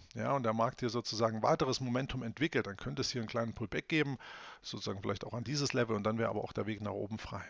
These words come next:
Man muss immer wieder Plan B im Kopf haben, meine lieben Zuschauer. Man muss immer wieder auch berücksichtigen, dass der Markt hier keine Einbahnstraße ist und dass es eben hier durchaus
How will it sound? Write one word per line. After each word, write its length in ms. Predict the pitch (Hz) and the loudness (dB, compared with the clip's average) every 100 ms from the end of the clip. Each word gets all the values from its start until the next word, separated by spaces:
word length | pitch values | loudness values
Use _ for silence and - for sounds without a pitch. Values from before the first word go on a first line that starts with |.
| - 107 | -12 -8
Man 100 | 123 | -4
muss 220 | 151 - | -2 -2
immer 260 | 143 143 | 0 0
wieder 180 | 123 120 | -2 -4
Plan 360 | - 117 104 110 | -2 -2 -2 0
B 160 | 120 | -2
im 160 | 123 110 | -2 -4
Kopf 300 | - - - | -6 -6 -2
haben, 160 | 113 113 | 0 0
meine 120 | 107 | -4
lieben 240 | 107 107 | -4 -6
Zuschauer. 300 | - - 107 | -6 -4 -2
Man 160 | 104 107 | 0 2
muss 240 | 147 - | 2 0
immer 260 | 190 135 117 | 0 2 2
wieder 200 | 117 113 | 2 6
auch 220 | 110 - - - - - | 4 4 -4 -14 -14 -8
berücksichtigen, 640 | 107 120 - 107 - 104 | 0 2 2 0 -2 -2
dass 160 | 107 101 | -2 0
der 140 | 107 | 0
Markt 260 | 101 104 - | 2 2 0
hier 80 | 104 | -4
keine 200 | 104 101 | 0 0
Einbahnstraße 680 | 131 135 120 - 113 110 113 | 4 4 4 4 4 4 2
ist 200 | 98 - - - - - | -2 -4 -16 -16 -16 -6
und 160 | 117 110 | 0 2
dass 100 | 101 | 2
es 100 | 101 | 0
eben 200 | 107 101 | -2 -2
hier 160 | 117 110 | -2 0
durchaus 580 | 139 135 107 113 - | 2 4 6 6 4